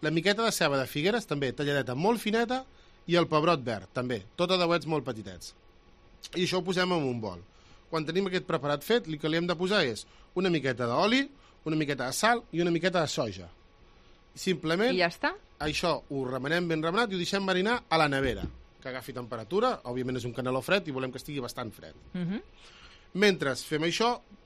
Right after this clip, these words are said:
Speaker 1: podem anar, mentre s'està refredant el preparat, és quan podem preparar la teriyaki, per exemple. Així també ja la tenim preparadeta.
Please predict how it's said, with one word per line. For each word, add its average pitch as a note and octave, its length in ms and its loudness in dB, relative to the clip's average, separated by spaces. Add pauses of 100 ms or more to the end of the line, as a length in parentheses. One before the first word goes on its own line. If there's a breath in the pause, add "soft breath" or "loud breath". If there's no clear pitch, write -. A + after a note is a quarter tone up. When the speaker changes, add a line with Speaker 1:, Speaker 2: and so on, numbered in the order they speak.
Speaker 1:
podem D#3+ 260 2
anar, F3 240 4
mentre C3+ 240 0
s'està C#3+ 560 4
refredant C#3 440 -2
el C#3 60 -2
preparat, F#3 380 0 (320 loud breath)
és D#3+ 160 -2
quan E3 180 0
podem D3 220 0
preparar C#3+ 320 2
la C#3+ 100 2
teriyaki, A2+ 460 -6
per F#2+ 120 -10
exemple. B2+ 440 -4
Així B2 240 -10
també B2 220 -6
ja B2+ 60 -4
la C3 120 -4
tenim A#2 180 -8
preparadeta. F#2 600 -12